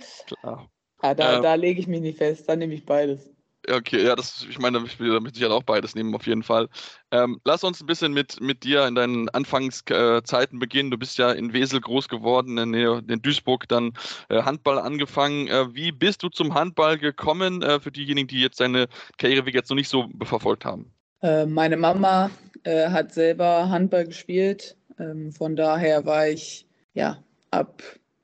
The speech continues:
Speaker 2: Baby, Kindesalter immer mit in der Halle, ähm, immer beim Handball mit dabei und, äh, so gab's für mich, äh, gar keine große Diskussion darum, mit welcher Sportart ich dann anfange und, ähm,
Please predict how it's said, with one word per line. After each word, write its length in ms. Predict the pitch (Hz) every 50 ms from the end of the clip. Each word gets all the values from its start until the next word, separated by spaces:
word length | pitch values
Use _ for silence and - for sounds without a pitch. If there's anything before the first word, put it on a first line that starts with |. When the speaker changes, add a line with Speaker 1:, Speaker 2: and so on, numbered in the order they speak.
| _ _ -
Speaker 2:
Baby, 420 | 160 160 165 160 - 160 156 151
Kindesalter 720 | 143 - - 170 170 165 160 165 - - 160 160 156 170 147
immer 240 | 156 160 165 160 156
mit 220 | 160 160 170 165
in 140 | 170 160 156
der 160 | 151 147 160
Halle, 400 | 170 165 175 180 175 175 180 185 - _ _ _ -
ähm, 440 | 151 156 156 151 151 156 151 151 151
immer 280 | - - 165 165 160 156
beim 220 | 156 151 151 160
Handball 320 | 165 156 160 160 - 160 160
mit 180 | 160 156 151
dabei 560 | - 151 143 143 156 160 170 180 180 185 185 165
und, 400 | 156 156 156 156 156 156 - 156
äh, 340 | 151 151 151 151 151 147 143
so 600 | 143 - 151 151 151 151 151 151 147 147 - - _ _ _ _ _ -
gab's 260 | 156 151 156 - -
für 100 | - 160
mich, 480 | 160 160 160 160 - - - - - -
äh, 300 | 165 147 143 147 147 - _ _ _ _
gar 180 | - - 151 151
keine 320 | 156 - 170 156 151 147
große 540 | 143 - _ _ - 151 156 160 - - 160
Diskussion 640 | 143 - 156 - - - 147 151 156 160 165 170 165
darum, 320 | 156 151 147 147 147 151
mit 160 | 151 151 147 151
welcher 460 | 151 151 156 - - 151 156 147 147
Sportart 760 | - - - - 147 151 165 170 - 170 151 151 147 - -
ich 320 | 147 139 - - - -
dann 220 | 151 147 147 143
anfange 680 | - - 170 175 180 - 170 165 170 170 170 175 175 180
und, 400 | - 170 156 151 147 147 - - 151
ähm, 440 | 151 147 147 143 147 143 143 -